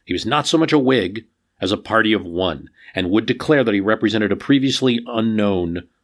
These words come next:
political formation called Taylor Republicans." Interesting. Without public notice, he dispatches confidential agents to California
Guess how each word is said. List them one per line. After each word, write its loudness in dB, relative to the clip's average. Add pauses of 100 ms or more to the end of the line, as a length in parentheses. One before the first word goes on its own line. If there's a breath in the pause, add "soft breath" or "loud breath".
(500)
political 0
formation -2
called -4 (680)
Taylor 0
Republicans." -4 (2000)
Interesting. -6 (1200 loud breath)
Without 2
public -2
notice, 2 (200 soft breath)
he 0
dispatches -2
confidential -2
agents -2
to -6
California -2